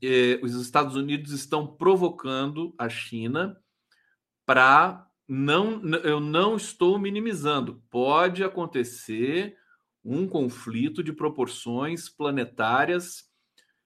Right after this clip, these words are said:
é, nos próximos meses, né? Hoje, simplesmente, um navio de guerra dos Estados Unidos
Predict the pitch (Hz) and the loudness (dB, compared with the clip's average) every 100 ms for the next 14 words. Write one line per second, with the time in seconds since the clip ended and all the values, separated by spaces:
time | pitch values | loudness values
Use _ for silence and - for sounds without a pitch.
0 | _ _ - 117 120 117 113 110 110 110 | _ _ -4 2 2 2 2 0 -4 -4
1 | 113 123 - 107 110 - 135 196 285 196 | -6 -6 -4 -2 -2 -2 -2 0 2 2
2 | 120 - - - 117 135 - - _ _ | 2 -2 -14 -8 -2 -2 -2 -14 _ _
3 | 135 185 214 202 - 202 180 156 139 156 | 6 8 8 4 -4 -4 -2 -2 0 -2
4 | 180 180 170 139 139 151 170 127 135 170 | -2 -2 0 2 0 -2 -4 2 6 6
5 | 180 - 107 101 _ _ _ _ 120 113 | 4 -2 -14 -14 _ _ _ _ -10 -8
6 | - 131 120 113 110 120 156 - | 0 2 2 -4 -2 -2 -2 -8